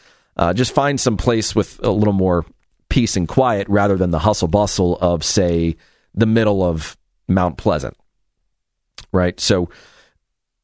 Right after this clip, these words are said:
what that does is that impacts,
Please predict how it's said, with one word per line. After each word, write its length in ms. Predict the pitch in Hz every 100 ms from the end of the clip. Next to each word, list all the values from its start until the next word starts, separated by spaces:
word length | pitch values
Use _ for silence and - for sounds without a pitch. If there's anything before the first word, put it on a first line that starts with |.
| _
what 200 | - 123
that 180 | 113 95
does 340 | 107 127 120 95
is 160 | 85
that 280 | 95 90 - _
impacts, 840 | 117 131 107 90 82 - - -